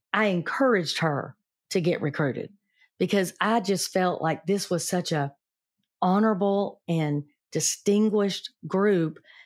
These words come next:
but you also made it seem like y'all were such a team. She was gonna be safe as she could possibly be doing any type of work in law enforcement.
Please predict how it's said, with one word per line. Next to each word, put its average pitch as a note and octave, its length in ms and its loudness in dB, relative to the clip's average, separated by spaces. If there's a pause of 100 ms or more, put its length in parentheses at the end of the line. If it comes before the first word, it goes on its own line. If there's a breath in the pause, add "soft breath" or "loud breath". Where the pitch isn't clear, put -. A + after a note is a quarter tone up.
(140 loud breath)
but F3 180 0
you G3 360 4
also G3+ 420 0
made F3 220 0
it - 100 -4
seem F3+ 300 0
like D#3+ 420 0
y'all F3+ 300 0
were E3+ 100 -2
such F#3 320 -2
a D#3+ 80 -2
team. F#3 400 0
She A3+ 240 0
was B3+ 160 0
gonna E3 180 0
be D3+ 120 0
safe G3+ 560 -2 (440)
as F#3+ 220 2
she G3+ 220 0
could E3+ 180 -4
possibly G3 560 0
be E3 460 0 (380 soft breath)
doing G3+ 380 2
any A#3+ 280 2
type F3+ 260 0
of D3 140 -4
work D#3+ 200 -2
in D3 100 0
law D3+ 200 2
enforcement. C#3+ 540 -4